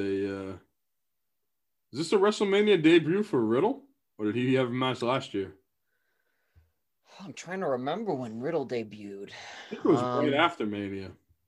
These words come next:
Speaker 2: Yes, I think it was. Like, the, maybe the night after or something like that.
Speaker 1: Yeah, so we got, we got Riddle defending the United States Championship against Sheamus.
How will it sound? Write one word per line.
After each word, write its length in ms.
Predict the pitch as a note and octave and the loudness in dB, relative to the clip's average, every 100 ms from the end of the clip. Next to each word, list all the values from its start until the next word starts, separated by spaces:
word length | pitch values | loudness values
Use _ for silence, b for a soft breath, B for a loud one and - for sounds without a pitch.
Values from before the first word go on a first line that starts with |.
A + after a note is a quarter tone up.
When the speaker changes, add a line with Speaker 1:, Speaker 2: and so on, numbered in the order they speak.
| _ _ _ _ _ _ _ _ _ | _ _ _ _ _ _ _ _ _
Speaker 2:
Yes, 600 | G2 G#2 A2 G#2+ F#2+ - - | -16 -8 -6 -6 -8 -18 -20
I 20 | - | -16
think 180 | B2+ | -12
it 80 | A2 | -12
was. 460 | - F#2+ G#2 F2 - | -14 -14 -12 -14 -14
Like, 180 | F2 - | -18 -12
the, 100 | F#2 | -12
maybe 380 | F#2+ F#2+ G#2+ G#2 | -10 -10 -8 -8
the 120 | G2+ | -8
night 300 | G#2 G#2+ G#2+ | -6 -6 -4
after 600 | G#2+ A2 - G#2+ F#2 F#2+ | -6 -8 -10 -12 -10 -10
or 60 | - | -10
something 240 | G2+ - | -14 -12
like 200 | G2+ F#2+ - | -14 -12 -8
that. 340 | G2 F#2 F2+ _ _ _ _ _ _ _ | -8 -8 -12 _ _ _ _ _ _ _
Speaker 1:
Yeah, 140 | A#2 C#3 | -10 -8
so 120 | C#3 C#3 | 0 4
we 80 | |
got, 180 | F#3 C3 | 6 6
we 100 | D3+ | 6
got 200 | F#3+ C#3 | 6 6
Riddle 240 | D3+ G#3 F3+ | 6 8 6
defending 480 | D3 C#3+ E3+ E3 | 4 4 4 6
the 80 | D3 | 6
United 360 | C3+ C#3+ D#3+ D#3 | 6 4 4 2
States 280 | - D3+ - | 4 2 4
Championship 600 | D#3+ D#3+ C#3+ B2+ C#3+ A2+ | 2 4 2 2 2 2
against 280 | A#2 A2+ - | 0 -2 -2
Sheamus. 600 | C#3 C3 A2 G2 - | -2 0 -2 -6 -16